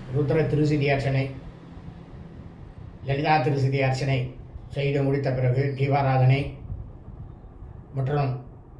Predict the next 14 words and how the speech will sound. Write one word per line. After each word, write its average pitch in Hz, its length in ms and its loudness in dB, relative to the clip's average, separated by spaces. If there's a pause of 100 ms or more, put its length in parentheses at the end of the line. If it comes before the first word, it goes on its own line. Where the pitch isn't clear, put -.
(260)
சுவாமிக்கு 156 540 0
ரட்சையிடும் 151 560 2
வைபவம், 131 420 4 (100)
அதாவது 139 280 2 (100)
ரட்சையிடுறது 139 800 2
தான் 165 180 4 (800)
இந்த 131 100 -4 (120)
ஆருத்ரா 151 440 4
தரிசனத்திலே 135 600 2
மிக 135 200 2
மிக 139 120 8 (100)
முக்கியமான 143 520 2 (800)
விஷயம். 127 340 0 (1900)
இவை 151 140 4